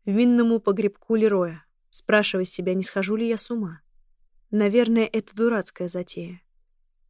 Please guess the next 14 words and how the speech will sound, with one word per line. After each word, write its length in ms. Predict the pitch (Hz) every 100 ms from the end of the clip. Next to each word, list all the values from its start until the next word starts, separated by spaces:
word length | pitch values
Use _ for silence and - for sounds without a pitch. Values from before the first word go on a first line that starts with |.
| _ _ _ -
Неделю 420 | 208 202 240 233
назад 360 | 226 240 254
мне 240 | 226 220 220
и 20 |
в 80 | 190
голову 380 | 202 247 226 196
не 120 | 185
пришло 360 | - 180 190
бы 100 | 180
воспользоваться 680 | 185 180 - 190 185 180 -
такой 280 | 180 185 190
зацепкой. 640 | 185 185 185 - - 180 _ _ _ _ _ _ _ _
Но 160 | 214 208
теперь, 540 | 202 196 247 240 180